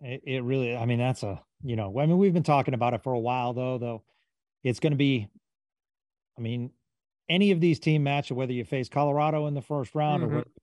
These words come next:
Speaker 1: face Minnesota, it's not gonna be easy, but you know, you have to, you have to go through 'em and, uh, you know, handle Detroit.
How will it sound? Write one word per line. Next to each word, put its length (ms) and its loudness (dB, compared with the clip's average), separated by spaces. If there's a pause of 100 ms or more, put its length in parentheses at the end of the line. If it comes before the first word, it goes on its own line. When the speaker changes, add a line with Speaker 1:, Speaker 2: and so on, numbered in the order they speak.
Speaker 1:
face 140 -10
Minnesota, 520 -4
it's 180 -10
not 180 -4
gonna 120 -6
be 100 -2 (180)
easy, 240 -4
but 240 -10 (540)
you 80 -8
know, 80 -6
you 100 -6
have 240 -6
to, 180 -2
you 140 -4
have 140 -4
to 100 -2
go 160 0
through 340 -2
'em 140 -2
and, 260 -8
uh, 320 -4 (220)
you 80 -8
know, 240 -6 (160)
handle 300 -2
Detroit. 540 -2